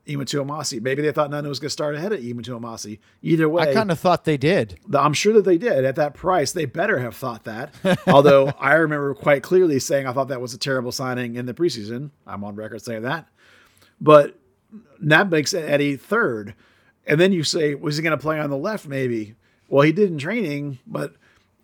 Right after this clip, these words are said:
Speaker 1: th-, they also drafted a Generation Adidas left back. Well, that makes you fifth at outside back. Again, a guy that doesn't, not gonna go down to North Texas. There's no, nothing there because Colin Smith's playing in there.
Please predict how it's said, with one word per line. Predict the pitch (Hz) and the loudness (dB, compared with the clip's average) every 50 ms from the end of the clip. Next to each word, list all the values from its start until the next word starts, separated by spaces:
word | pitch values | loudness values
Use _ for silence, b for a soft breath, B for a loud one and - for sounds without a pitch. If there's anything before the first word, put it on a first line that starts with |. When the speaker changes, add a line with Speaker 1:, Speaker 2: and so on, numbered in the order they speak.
| _ _ - | _ _ 0
Speaker 1:
th-, | 143 143 - | 0 0 2
they | 151 147 | 4 2
also | 151 156 165 156 160 | 2 2 2 0 -2
drafted | 143 139 151 151 151 147 139 151 139 | -4 -4 -4 -4 -4 -4 -6 -6 -8
a | 127 | -6
Generation | 139 156 147 147 147 127 139 160 147 | -8 -8 -6 -6 -4 -4 -2 -2 -2
Adidas | 170 214 220 170 - | 0 0 0 0 -2
left | 127 135 131 123 _ | -4 -8 -10 -10 _
back. | - 143 127 113 113 _ _ | -12 -10 -10 -10 -12 _ _
Well, | - 143 | -6 -2
that | 151 175 214 196 | 0 0 0 0
makes | 185 190 156 - - 160 | -2 -2 -2 -2 -2 -4
you | 143 | -4
fifth | - - 220 240 220 - - - _ _ - | -4 0 0 0 0 0 -6 -14 _ _ -10
at | 143 131 123 | -8 -8 -6
outside | 135 135 131 - - 123 110 107 | -8 -8 -8 -8 -6 -6 -8 -6
back. | 107 120 113 107 107 - - b b b b b b b b b b b b b b - | -6 -8 -8 -8 -12 -16 -20 b b b b b b b b b b b b b b -2
Again, | 190 147 131 214 202 156 131 | -2 2 2 2 2 2 0
a | 127 131 | 0 0
guy | 147 143 143 143 | 2 4 4 2
that | 143 135 | 2 2
doesn't, | 127 147 143 127 143 143 | 2 0 0 0 -2 -6
not | 127 135 135 131 | -2 -2 -2 -2
gonna | 135 127 | -2 -4
go | 120 135 | -2 -2
down | 131 131 131 127 | -2 -2 -4 -6
to | |
North | 123 131 127 - | -6 -8 -8 -4
Texas. | - 165 165 - 196 180 143 | 0 -2 0 2 2 0 0
There's | 131 131 110 | -2 -6 -8
no, | 131 131 127 117 110 - | -6 -6 -6 -6 -6 -8
nothing | 143 131 123 - 123 120 | -8 -8 -8 -6 -6 -4
there | 143 175 196 | -2 0 0
because | 165 135 123 139 117 | 0 -2 -4 -6 -8
Colin | - - 127 117 113 104 | -8 -6 -6 -6 -6 -8
Smith's | - - 165 185 175 - | -8 -4 -4 -2 -2 -4
playing | - - - - 170 170 165 170 | -12 -16 -8 -6 -6 -4 -4 -4
in | 165 165 160 | -6 -6 -6
there. | 160 170 165 170 170 143 | -8 -8 -8 -8 -10 -10